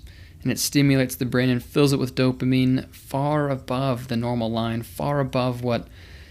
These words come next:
the body is supposed to produce just naturally. Okay, pornography is not natural. It's really not. And when something unnatural is produced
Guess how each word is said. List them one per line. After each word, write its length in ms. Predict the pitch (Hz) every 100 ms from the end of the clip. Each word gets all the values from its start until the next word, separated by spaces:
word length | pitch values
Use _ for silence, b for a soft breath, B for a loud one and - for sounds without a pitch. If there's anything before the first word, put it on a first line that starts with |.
| B B
the 640 | 139 131 117 117 117 117 113 - - - - - - - - - - - - -
body 920 | - 139 - 127 131 123 117 117 113 - -
is 200 | 127 -
supposed 680 | - 120 - 127 127 -
to 80 | 131
produce 640 | - 110 113 113 113 - - -
just 460 | 139 127 - - 127
naturally. 680 | 113 113 - 110 98 110 - - b b b b -
Okay, 340 | - 117 113
pornography 640 | - 135 135 160 170 160 156
is 120 | 131
not 200 | 131 123
natural. 480 | 113 107 - - 113 - -
It's 220 | - 139 156
really 160 | 151
not. 260 | 127 107 - B B B B B B -
And 460 | 120 127 127 127
when 160 | - 123
something 400 | - 170 165 156
unnatural 720 | 147 147 131 135 - 117 107
is 200 | 120 110
produced 800 | - 107 113 123 101 127 - -